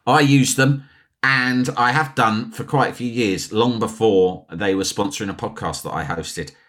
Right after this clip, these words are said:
That's a true fact. I've got the documentation to prove it,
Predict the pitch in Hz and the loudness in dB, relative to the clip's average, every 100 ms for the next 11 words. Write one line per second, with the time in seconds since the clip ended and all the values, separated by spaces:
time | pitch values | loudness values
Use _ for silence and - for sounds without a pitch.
0 | _ - 143 139 120 120 95 - 101 - | _ -4 0 0 -2 -2 -2 0 0 0
1 | - _ - 92 123 92 - 113 113 104 | -10 _ -8 -2 -2 -2 -6 -6 -4 -6
2 | 95 107 92 - 90 85 - 117 101 98 | -4 -4 -6 -6 -8 -10 -4 -2 0 0
3 | 98 | -4